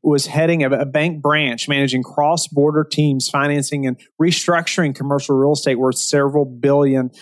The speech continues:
U S dollars, and overseeing loan portfolios consisting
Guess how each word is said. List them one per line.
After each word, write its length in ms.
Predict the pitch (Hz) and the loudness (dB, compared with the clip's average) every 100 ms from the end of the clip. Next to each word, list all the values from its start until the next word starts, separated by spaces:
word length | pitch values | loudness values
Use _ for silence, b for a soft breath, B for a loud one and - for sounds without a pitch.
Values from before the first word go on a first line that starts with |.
| B 151 | B 0
U 120 | 156 | 2
S 140 | 139 | 2
dollars, 480 | 143 147 156 135 131 | 0 2 2 2 0
and 100 | 135 | 0
overseeing 540 | 143 147 139 151 143 | 0 0 0 0 0
loan 340 | 135 143 180 156 _ _ _ _ | 0 0 0 -2 _ _ _ _
portfolios 640 | 165 151 165 165 165 135 - | -2 0 2 4 4 2 0
consisting 560 | 139 - 147 165 147 | -2 0 -2 -2 -2